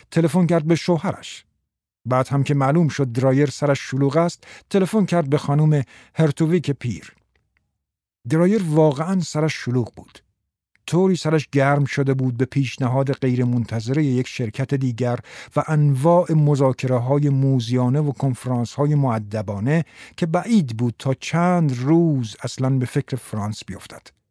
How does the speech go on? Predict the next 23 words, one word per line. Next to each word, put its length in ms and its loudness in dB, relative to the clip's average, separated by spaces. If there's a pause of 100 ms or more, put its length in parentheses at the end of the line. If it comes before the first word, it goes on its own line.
(460)
اگر 220 2
هم 160 0
می‌افتاد، 600 2
بی 180 2
موقع 300 4
می‌افتاد. 540 -4 (380)
مثلاً 380 0 (280)
موقعی 340 6
که 160 -2
تا 160 0
گردن 520 2
توی 280 0
آب 240 0
گرم 340 2
فرو 340 -4
رفته 300 0
بود 200 0
و 60 2
داشت 320 0
حال 220 0
می‌کرد. 560 -6 (600)
موقع 280 4
سواری 600 2